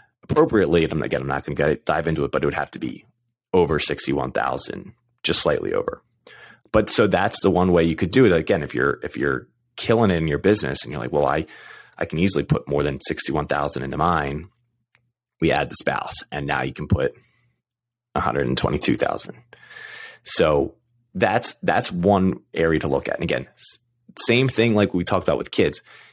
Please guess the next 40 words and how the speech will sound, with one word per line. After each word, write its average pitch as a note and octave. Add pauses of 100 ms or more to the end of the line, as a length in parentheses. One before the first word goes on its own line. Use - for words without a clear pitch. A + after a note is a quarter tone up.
You -
can't D#3+
add B2+
your G#2
spouse G#2+
at D#2+
the F#2
end F2+
of D2+
the C#2+
year F2
and D#2
then C#2
pay E2
them C#2+
sixty -
thousand D2+
dollars D2
because C#2+
they D2
would D2
have D2
had, F#2 (120)
they -
have E2+
to E2+
do D#2+
the D2
work. C#2+ (320)
So -
that's G#2+
why F#2
it's F2
really E2+
nice D#2+
to D2
have C#2+
these D#2
conversations C#2+ (720)
at, -